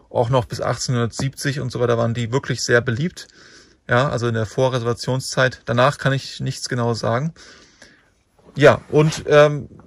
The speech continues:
zu diesen Ohrringen hier, die ja einfach nur Messingringe sind, ähm, im Prinzip ist es auch so, wie kann ich euch mal das zeigen, da wurden auch wirklich nur die,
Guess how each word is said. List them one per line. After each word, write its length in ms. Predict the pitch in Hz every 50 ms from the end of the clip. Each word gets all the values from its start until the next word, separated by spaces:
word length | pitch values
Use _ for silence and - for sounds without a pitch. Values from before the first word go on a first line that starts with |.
| _ _ - 80 -
zu 180 | - - 196
diesen 280 | 185 202 190 165 180 180
Ohrringen 400 | 127 147 170 180 185 208 208 190
hier, 260 | 175 185 202 220 226 - _ - - _ _ - - - - - -
die 100 | - 151
ja 80 | 143 123
einfach 260 | 139 135 139 139 -
nur 160 | 143 139 135
Messingringe 640 | 123 139 151 - 180 180 175 156 147 160 180 185 165
sind, 320 | 165 185 196 226 - - _ - - - - - - _ _ _ -
ähm, 440 | - 131 131 135 139 135 139 139 - -
im 100 | 147 139
Prinzip 300 | - 151 - 190 180 170
ist 60 | 165
es 40 | 175
auch 120 | 160 147
so, 320 | - - 156 156 160 160 - _ _ _ _ _ - - - - - - _ _ _ _
wie 220 | - 67 - - - - -
kann 180 | - - 131 127
ich 80 | 131
euch 160 | - 127 - -
mal 60 | 127
das 180 | 127 117 -
zeigen, 400 | - - 123 127 147 160 156 151 - - - - _ _ _ -
da 180 | - 127 117 120
wurden 180 | 139 147 151
auch 140 | - - 120
wirklich 300 | 135 156 170 156 - -
nur 120 | 151 151
die, 360 | 147 151 139 131 131 131 131